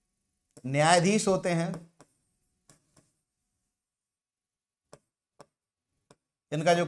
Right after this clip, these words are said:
कार्यकाल होता है ये नौ वर्ष का होता है, नाइन ईयर्स का। समझ गए? पन्द्रह जज होते हैं, बिल्कुल सही, बहुत बढ़िया। अगला,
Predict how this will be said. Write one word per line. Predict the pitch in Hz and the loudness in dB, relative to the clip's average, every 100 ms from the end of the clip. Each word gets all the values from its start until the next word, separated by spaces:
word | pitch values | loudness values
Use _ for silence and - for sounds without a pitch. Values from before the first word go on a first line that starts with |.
| - | 2
कार्यकाल | 156 160 156 185 | 4 4 4 4
होता | 190 170 180 | 4 0 0
है | 156 156 | 0 0
ये | 190 | -2
नौ | 143 139 127 | 0 0 -2
वर्ष | 110 - | -4 -10
का | 113 | -18
होता | 98 _ _ _ _ | -20 _ _ _ _
है, | _ _ _ _ _ _ _ _ _ _ _ _ _ _ _ _ _ _ | _ _ _ _ _ _ _ _ _ _ _ _ _ _ _ _ _ _
नाइन | 135 135 127 104 | -10 -8 -8 -10
ईयर्स | 98 - | -14 -18
का। | 95 - _ _ _ _ _ _ _ _ _ _ _ _ _ _ _ 131 | -20 -20 _ _ _ _ _ _ _ _ _ _ _ _ _ _ _ -6
समझ | 151 156 | -4 -2
गए? | 208 - - _ _ _ _ _ _ _ _ _ _ _ _ _ _ _ - | -2 -4 -18 _ _ _ _ _ _ _ _ _ _ _ _ _ _ _ -2
पन्द्रह | 143 156 165 | 2 4 6
जज | 160 170 | 6 6
होते | 180 180 | 4 4
हैं, | 202 | 2
बिल्कुल | 147 131 165 | 2 0 -2
सही, | 165 175 | -2 -4
बहुत | 147 123 135 | -2 -4 -2
बढ़िया। | 143 156 196 - _ _ _ _ _ _ _ _ _ _ _ _ _ _ _ _ _ _ - | -2 -2 -2 -8 _ _ _ _ _ _ _ _ _ _ _ _ _ _ _ _ _ _ -6
अगला, | 139 131 | -4 -4